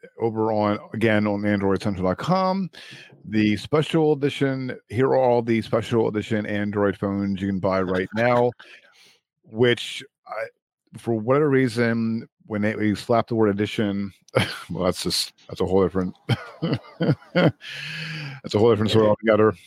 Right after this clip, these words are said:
Speaker 2: There's a, there's a video for the Surface Duo up there.
Speaker 1: Oh, jeez. <laughs> A very hon-, uh, a honkin',
Speaker 2: <laughs>
Speaker 1: uh, where, where's that?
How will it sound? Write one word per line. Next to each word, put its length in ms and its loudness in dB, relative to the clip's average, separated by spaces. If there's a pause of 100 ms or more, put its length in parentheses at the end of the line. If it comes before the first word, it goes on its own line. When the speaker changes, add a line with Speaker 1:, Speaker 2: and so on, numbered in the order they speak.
(600)
Speaker 2:
There's 280 0
a, 140 -2 (360)
there's 160 -2
a 40 0
video 320 2
for 120 -6
the 80 -4
Surface 320 0
Duo 380 0
up 120 -6
there. 220 -12 (240)
Speaker 1:
Oh, 640 -4
jeez. 460 -4 (400)
<laughs> 40 -6
A 120 -4
very 240 2
hon-, 580 0
uh, 60 -12
a 40 -6
honkin', 560 -2
Speaker 2:
<laughs> 0 -
Speaker 1:
uh, 320 -2 (880)
where, 140 -20 (160)
where's 200 -18
that? 180 -14